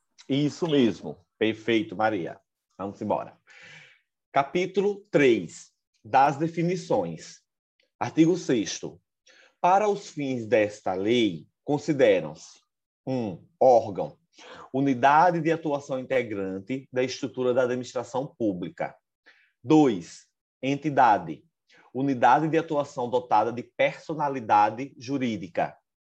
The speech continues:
Três, administração pública, administração direta e indireta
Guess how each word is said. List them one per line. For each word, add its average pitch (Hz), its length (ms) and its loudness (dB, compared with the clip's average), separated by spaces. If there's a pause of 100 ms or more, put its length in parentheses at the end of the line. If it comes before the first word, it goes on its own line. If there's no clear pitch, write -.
(460)
Três, 156 600 2 (420)
administração 139 920 -2
pública, 107 680 -4 (560)
administração 123 680 -4
direta 110 720 0
e 143 80 -2
indireta 110 840 -4